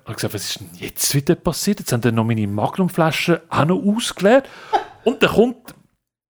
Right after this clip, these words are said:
der gleiche Typ, der mir nichts geschenkt hat, also zum Wichtelding, gesagt, «Ja, wir sind dann am Abend nach dieser Veranstaltung, sind wir noch ins Büro gegangen, haben wir die Champagnerflasche gesehen, da kann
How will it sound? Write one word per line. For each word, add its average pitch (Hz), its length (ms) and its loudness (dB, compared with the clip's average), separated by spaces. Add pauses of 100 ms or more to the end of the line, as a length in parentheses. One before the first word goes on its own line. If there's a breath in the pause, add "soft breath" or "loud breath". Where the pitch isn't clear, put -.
(340)
der 143 80 6
gleiche 196 480 2
Typ, - 420 0 (100)
der 123 200 4
mir 147 380 2
nichts 170 260 2
geschenkt 147 480 -2
hat, - 400 -4 (120)
also 127 240 -2 (140)
zum 117 220 0
Wichtelding, 135 540 0
gesagt, - 360 0 (320 soft breath)
«Ja, 240 180 6
wir 190 120 4
sind 175 180 0
dann 156 80 6
am 120 100 6
Abend 135 280 6
nach 123 140 4
dieser 117 200 8
Veranstaltung, 135 560 6
sind 139 200 4
wir 139 40 4
noch 127 120 6
ins 113 100 0
Büro 165 240 8
gegangen, 180 260 6
haben 143 140 6
wir 143 80 2
die 117 40 -2
Champagnerflasche 143 760 6
gesehen, 139 200 2
da 269 140 6
kann 269 240 8